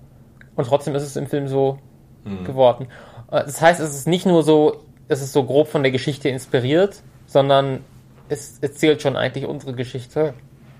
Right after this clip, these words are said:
Speaker 1: und hat noch manche, also es ist wirklich bis ins letzte Detail an manchen Stellen auch.
Speaker 2: Ja, ja.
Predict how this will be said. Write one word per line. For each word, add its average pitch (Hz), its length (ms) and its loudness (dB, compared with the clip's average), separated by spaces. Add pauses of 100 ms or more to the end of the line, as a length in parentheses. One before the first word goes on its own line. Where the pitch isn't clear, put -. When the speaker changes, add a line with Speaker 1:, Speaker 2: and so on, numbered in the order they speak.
Speaker 1:
und 139 540 -6
hat - 180 -14
noch 131 140 0
manche, 139 380 2
also 139 160 0
es 143 120 -6
ist 151 140 -10 (120)
wirklich 165 200 -4 (360)
bis 156 120 0
ins 139 160 -2
letzte 147 240 0
Detail 143 340 2
an 123 60 0
manchen 123 260 -4
Stellen 147 380 -6
auch. 151 240 -8 (200)
Speaker 2:
Ja, 98 180 -10 (680)
ja. 95 180 -8